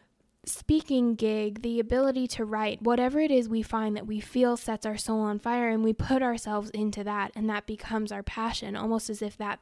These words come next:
thing lit us on fire. And they shared that the way we look at it is completely wrong, and that's why we all feel like we come so close to finding the right thing, and yet it's just not quite right because we're looking at it all wrong.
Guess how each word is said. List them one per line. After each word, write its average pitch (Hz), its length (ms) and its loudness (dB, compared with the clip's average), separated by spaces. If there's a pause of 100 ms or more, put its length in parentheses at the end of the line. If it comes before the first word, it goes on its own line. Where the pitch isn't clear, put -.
thing 214 400 2
lit 220 160 2
us 214 200 -2
on 196 120 -4
fire. 202 520 -6 (760)
And 240 120 2
they 247 100 4
shared 269 280 4
that 247 100 2
the 233 80 2
way 233 200 6
we 240 100 4
look 247 240 0
at 233 160 0
it 214 120 -2
is 214 160 -2
completely 220 540 -2
wrong, 233 360 2
and 214 80 -2
that's 220 260 -4
why 240 200 2
we 226 160 4
all 220 160 2
feel 240 180 0
like 220 220 0
we 214 80 0
come 214 260 -2
so 285 720 4 (140)
close 240 640 0
to 233 120 -2
finding 226 460 2
the 208 100 0
right 208 300 -6
thing, 226 420 -4 (420)
and 233 180 4
yet 226 100 2
it's 226 220 -4
just 226 360 0
not 226 320 2
quite 208 360 -4
right 233 320 2
because 226 260 -2
we're 233 140 8
looking 233 440 4
at 202 160 -4
it 208 180 -8
all 202 280 0
wrong. 220 480 -2